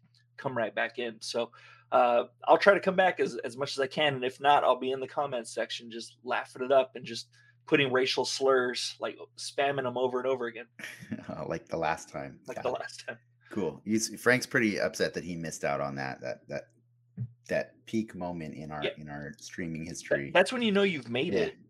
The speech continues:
Speaker 2: It's true. It's true. When, when the trolls come out of the, the under, from out of the, under the bridges.
Speaker 1: Yep.
Speaker 2: Um, all right. So, uh, it's a little awkward today. Um, not super awkward, but, uh, Ricky is unable to, uh,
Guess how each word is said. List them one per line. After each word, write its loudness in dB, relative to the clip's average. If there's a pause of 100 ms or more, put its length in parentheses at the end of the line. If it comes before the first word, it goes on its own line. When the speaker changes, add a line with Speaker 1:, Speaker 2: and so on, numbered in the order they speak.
(600)
Speaker 2:
It's -2
true. -2
It's -8
true. -8 (120)
When, -8
when -8
the -6
trolls -4
come -4
out -2
of -6
the, -8 (360)
the -6 (120)
under, -4
from -4
out -2
of -4
the, -6
under -6
the -4
bridges. -6 (360)
Speaker 1:
Yep. -10
Speaker 2:
Um, 6 (240)
all 12
right. 10
So, 10
uh, 4
it's -2
a -2
little 4
awkward 4 (160)
today. 6
Um, 2
not 0
super -2
awkward, -2
but, 2 (320)
uh, 6
Ricky 2
is 2
unable 2
to, -2
uh, 0